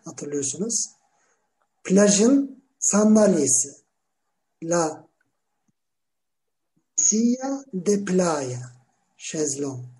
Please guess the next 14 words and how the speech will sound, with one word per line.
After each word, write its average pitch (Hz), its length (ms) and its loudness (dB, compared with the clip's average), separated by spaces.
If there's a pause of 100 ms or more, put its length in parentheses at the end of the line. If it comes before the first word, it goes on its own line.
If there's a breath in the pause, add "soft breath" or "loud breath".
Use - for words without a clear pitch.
(840)
Necesito 233 920 2
una 190 300 0
silla 226 500 2
de 220 160 2
playa. 156 520 -2 (880)
Şezlonga 185 560 -2
ihtiyacım 143 720 -4
var. - 360 -20 (880)
¿Dónde 247 300 4
está 190 720 0 (240)
la 165 160 -6
silla 180 580 -2 (540)
de 208 180 -2
playa? 196 520 -6